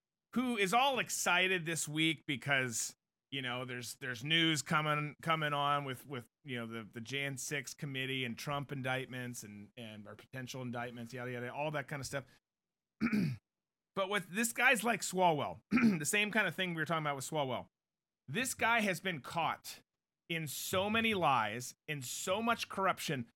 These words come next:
not speculative. It's, it's clear as day, and yet has the gall to stand up there each and every day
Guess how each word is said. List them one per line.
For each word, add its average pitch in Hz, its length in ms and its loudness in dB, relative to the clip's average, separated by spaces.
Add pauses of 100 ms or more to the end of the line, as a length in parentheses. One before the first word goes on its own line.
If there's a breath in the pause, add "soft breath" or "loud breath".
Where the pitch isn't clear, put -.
(120)
not 202 280 4
speculative. 175 960 -4 (920)
It's, - 300 -2 (180)
it's 170 180 0
clear 233 420 4
as 185 180 4
day, 151 440 2 (720)
and 175 160 2
yet 196 280 6
has 196 260 2
the 180 120 0
gall 175 440 2
to 180 160 -8
stand 202 480 -2
up 185 180 2
there 160 260 -2
each 202 240 -2
and 208 120 -4
every 190 240 2
day 147 400 0